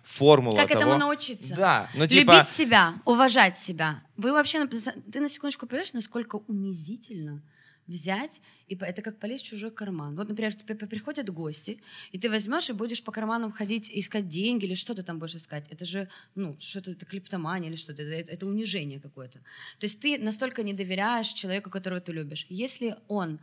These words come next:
Speaker 2: где-то с кем-то, его энергия уходит в другую сторону, это можно почувствовать без сообщений, без вот этого всего.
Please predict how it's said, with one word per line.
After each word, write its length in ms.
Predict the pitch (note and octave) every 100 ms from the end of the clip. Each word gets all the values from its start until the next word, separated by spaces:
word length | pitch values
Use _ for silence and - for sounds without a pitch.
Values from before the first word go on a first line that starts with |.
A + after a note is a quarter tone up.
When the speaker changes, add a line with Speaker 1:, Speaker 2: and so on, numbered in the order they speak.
| - - - _ _ F#3
Speaker 2:
где-то 340 | F3+ G#3+ G#3
с 140 | F3+
кем-то, 480 | - G3 E3+ D#3+ D#3 -
его 300 | F#3 F#3 G3+
энергия 500 | G3 F3 D#3+ D3+ D3
уходит 480 | E3+ - F3+ E3 D3
в 80 | D#3+
другую 320 | F3+ D#3+ D#3
сторону, 560 | - G#3+ A#3+ F#3+ D#3 -
это 180 | - -
можно 240 | F#3 F3+
почувствовать 560 | F3+ F#3 G3+ - E3+ E3
без 220 | E3 E3
сообщений, 720 | F3 E3 - D#3+ E3 D#3+ D3+ D#3
без 280 | D#3 D3+ D#3
вот 180 | D#3+
этого 240 | E3 D#3 D3
всего. 400 | - D3+ D3